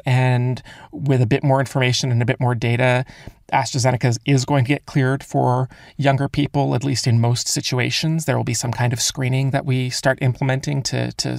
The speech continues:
screen out the highest risk people. Um, but, you know, I, I think that <sighs>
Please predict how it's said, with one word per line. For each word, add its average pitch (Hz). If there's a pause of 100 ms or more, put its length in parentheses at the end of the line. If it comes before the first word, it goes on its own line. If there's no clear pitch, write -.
screen 127
out 123
the -
highest 120
risk 127
people. 220 (760)
Um, 135 (960)
but, -
you 220
know, 185 (120)
I, 165
I 156
think -
that 151 (160)
<sighs> 110